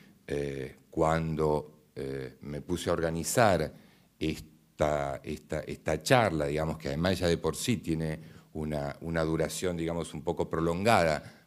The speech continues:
para ser pensado en términos de, de, de una conferencia, <clears throat> con lo que me encontraba era con un mínimo de cinco mil imágenes y cincuenta y ocho videos. Y esto, por supuesto, es imposible.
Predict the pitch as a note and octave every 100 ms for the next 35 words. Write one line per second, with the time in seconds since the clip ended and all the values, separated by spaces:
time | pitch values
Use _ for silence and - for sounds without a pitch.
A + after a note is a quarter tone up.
0 | - C#2 C#2+ E2 D2+ E2 D#2+ E2+ E2 D#2
1 | E2 D#2+ E2 D2+ D2 C#2+ - - _ -
2 | C#2+ - D2+ D#2+ E2+ F2 G2 G2 B2 E2
3 | D#2+ - A2 - - C3 A2+ - - -
4 | F2 E2+ G2+ A2 D3 - E2+ F2+ A#2 F2
5 | E2+ D#2+ G2 - E2 D#2+ D#2+ F2+ F#2 D#2+
6 | - F2+ D#2+ F2 F2 G2+ A2+ D#2+ - F#2
7 | G2+ - F2+ F#2+ E2 C#2 D2 C#2+ D2 D#2
8 | D2+ C#2+ C2+ B1+ B1 A#1+ - _ - _
9 | E3 - - A2+ F2 - C2+ - - G#2+
10 | - - _ D2+ - F2 C#2 C2 - C#2
11 | - -